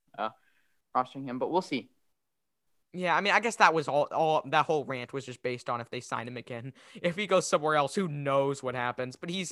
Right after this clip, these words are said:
Speaker 2: always been underrated. I would just love him to stay, though, just so we could have another season of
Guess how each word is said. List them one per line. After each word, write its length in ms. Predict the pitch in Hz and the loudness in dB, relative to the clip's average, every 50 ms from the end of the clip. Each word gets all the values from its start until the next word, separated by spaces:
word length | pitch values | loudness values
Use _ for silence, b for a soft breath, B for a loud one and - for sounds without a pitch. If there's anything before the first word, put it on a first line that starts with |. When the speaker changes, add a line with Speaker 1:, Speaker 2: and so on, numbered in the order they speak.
| - | -4
Speaker 2:
always 360 | - 160 156 151 147 156 139 - | 0 2 2 4 2 0 -2 -4
been 160 | - 139 127 | -6 -6 -4
underrated. 580 | 120 120 120 123 120 123 123 120 113 - 113 B B B B B | -6 -6 -8 -8 -6 -6 -6 -6 -6 -8 -12 B B B B B
I 140 | - - 208 | 6 6 6
would 140 | 226 262 208 | 6 6 2
just 140 | 233 190 - | 0 -2 0
love 260 | 135 151 156 156 - | 2 2 2 2 2
him 140 | 170 156 151 | -2 -6 -6
to 80 | 147 135 | -8 -10
stay, 280 | - - 143 135 139 | -4 -2 0 0 0
though, 160 | 143 151 156 | 2 0 0
just 220 | 156 147 156 - - | 0 -2 -6 -8 -10
so 80 | 165 | -10
we 40 | 160 | -10
could 140 | 135 - 147 | -8 -4 -2
have 140 | 143 135 135 | -2 -2 -2
another 240 | 139 139 135 131 127 | -4 -6 -6 -6 -8
season 400 | - - 143 139 - 139 135 131 | -8 -8 -10 -8 -8 -8 -8 -8
of 120 | 123 120 | -8 -8